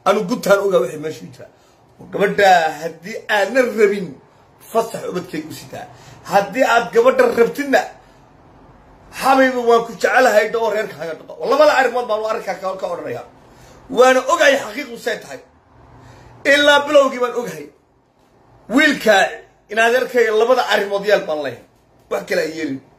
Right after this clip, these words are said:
War gabadha haddaan raalli aadan doonayn, ma fahamtay? Ubadkaygana sii daa oo fasaxo dariiqa farti shuuf bil ardi ka mar. War haddaad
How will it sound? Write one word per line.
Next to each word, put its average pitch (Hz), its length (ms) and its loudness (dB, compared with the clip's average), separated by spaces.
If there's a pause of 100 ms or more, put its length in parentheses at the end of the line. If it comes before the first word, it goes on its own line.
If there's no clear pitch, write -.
(720)
War 214 200 2 (180)
gabadha 240 480 4 (240)
haddaan 208 380 -6 (100)
raalli 233 300 -2 (340)
aadan 202 420 2
doonayn, 247 440 2 (720)
ma 247 80 -4
fahamtay? 175 400 0 (2000)
Ubadkaygana 214 640 2
sii 220 360 -8
daa 190 160 2
oo 185 140 -6
fasaxo 175 440 -8 (200)
dariiqa 190 500 0 (400)
farti 190 560 -4
shuuf - 400 -14
bil - 220 -14
ardi 180 240 -4
ka 151 120 -6
mar. 135 140 -8 (640)
War 147 120 0
haddaad 180 340 0